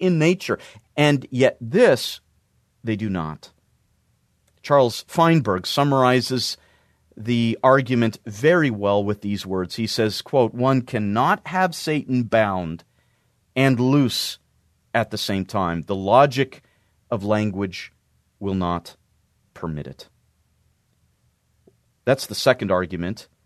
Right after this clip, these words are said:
the incarceration of Satan. Let's look at the third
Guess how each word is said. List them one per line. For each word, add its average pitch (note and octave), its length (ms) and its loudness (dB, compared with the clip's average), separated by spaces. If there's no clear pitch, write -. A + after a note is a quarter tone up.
the G2+ 100 -6
incarceration G#2+ 1040 -4
of F#2+ 160 -8
Satan. G#2 560 -2
Let's D#3 280 0
look C#3+ 160 -4
at - 80 -8
the A2 60 -2
third C3 400 0